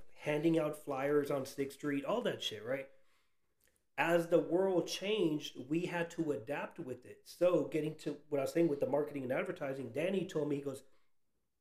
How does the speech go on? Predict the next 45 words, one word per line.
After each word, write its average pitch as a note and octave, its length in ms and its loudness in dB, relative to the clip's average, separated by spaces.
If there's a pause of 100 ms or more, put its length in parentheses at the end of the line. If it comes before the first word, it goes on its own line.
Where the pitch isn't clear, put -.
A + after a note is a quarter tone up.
(180)
"Hey, D#3+ 400 0 (580)
can C#3 180 -4
you D#3+ 120 -2
do F3 180 -6
some, C3+ 400 -8
uh, B2+ 220 -8 (180)
radio F3 400 0
ads A#2+ 240 -6
for A#2 280 -8
us?" - 140 -20
I'm A#2+ 120 -14
like, A2+ 120 -4
"Wh-, G#2 400 -18
what A2+ 120 -10
do G2+ 40 -16
you G2 60 -16
mean?" B2 300 -6
Now, G#2 120 -12
keep C3+ 140 -2
in A#2+ 100 -4
mind, F3+ 280 -2
I - 20 -4
was F3+ 80 -4
just E3+ 160 -2
a - 40 -16
dude C3+ 260 -4
from C3+ 120 -12
the A2+ 80 -10
South E3 280 -6
Side A#2+ 180 -8
recording A#2 380 -12
street - 320 -12
fights. F#2+ 340 -16 (840)
And G#2+ 100 -6
now A#2 140 -2
I G3 80 0
got B2 160 -4
a G#2 40 -10
strip - 360 -4
club C3 300 -2 (640)
that B2 140 -2
wants C3 280 -4
to, C3 200 -6 (100)
wants C3+ 320 -2
me C#3 220 -4